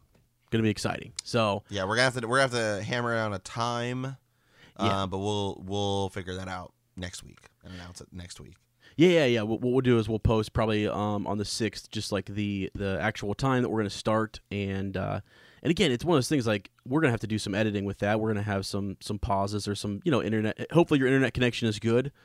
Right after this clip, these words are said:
Speaker 1: Uh,
Speaker 2: Right.
Speaker 1: <laughs> so you can participate. And, uh, if it's not, no big deal. You know, we also have a backup plan for people just to kinda, you know, call into the show and things like that. So,
Speaker 2: Mm-hmm.
Speaker 1: uh, we will communicate those details with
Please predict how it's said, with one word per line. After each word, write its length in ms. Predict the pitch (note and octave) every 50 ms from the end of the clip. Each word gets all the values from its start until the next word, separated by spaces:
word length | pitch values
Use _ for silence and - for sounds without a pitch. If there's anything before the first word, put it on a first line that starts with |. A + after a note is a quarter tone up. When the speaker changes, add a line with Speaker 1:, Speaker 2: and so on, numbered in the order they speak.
| _ _ _ _ -
Speaker 1:
Uh, 380 | - G#2 G#2 G#2 G#2 G#2 G2+ F#2 - - - -
Speaker 2:
Right. 220 | - B2 A2+ F#2+ - _ _ _ - -
Speaker 1:
<laughs> 280 | - - - - _ -
so 140 | - - B2
you 60 | A#2+ A2
can 100 | A2+ G2
participate. 680 | A#2 A2 - C3+ A#2+ - A#2+ - B2 A#2 A#2 C#3 D3 _ - - - _ - _ _ _
And, 500 | - A2 A2+ A2+ A2 G#2+ G#2 G#2+ G#2 G#2
uh, 240 | A2+ G#2 G2+ G2+ G2+ G2
if 80 | C#3+ D#3
it's 140 | F#3 C#3
not, 240 | C3+ C3 B2+ C#3 B2+
no 120 | C3 B2 A2+
big 140 | A2 G#2
deal. 300 | F#2+ G2 F#2+ F#2+ G2 G#2 - _
You 100 | - G2+
know, 100 | F#2+ F2+
we 100 | F#2 G2+
also 200 | G2+ G2+ G2+ -
have 120 | G2+ G2+ G2
a 40 | F#2
backup 380 | G2 F#2 F#2 F#2 - F2+ -
plan 220 | - G2 F2+ F2 F#2
for 100 | - G2+
people 160 | G#2 F#2+ G2
just 160 | G2 F2 -
to 80 | - -
kinda, 320 | - G2 F2+ F2+ E2+ - _ _ _ _ _ _ -
you 80 | -
know, 80 | - D#2+
call 280 | - - G2 F#2 F#2 F#2
into 120 | F#2+ G2
the 60 | -
show 280 | - - G2+ G2 F#2+ F#2+
and 100 | F#2+ G2+
things 160 | - F#2+ G2
like 80 | G2+ F#2
that. 260 | - F#2 F#2+ G#2 -
So, 280 | - - A#2 A2 G#2+ - - -
Speaker 2:
Mm-hmm. 320 | - A2+ G#2+ G2 F2+ E2+ F#2
Speaker 1:
uh, 220 | A2 A2 A2+ A2
we 120 | A2 C3+ D3
will 80 | C#3
communicate 420 | - - C#3 C3+ B2 A#2 B2+ A#2 -
those 180 | - A#2 A2+ G#2
details 480 | - A#2 A2 - A#2 A2 G#2 G#2 G2+
with 220 | G#2+ G#2+ G#2+ G2+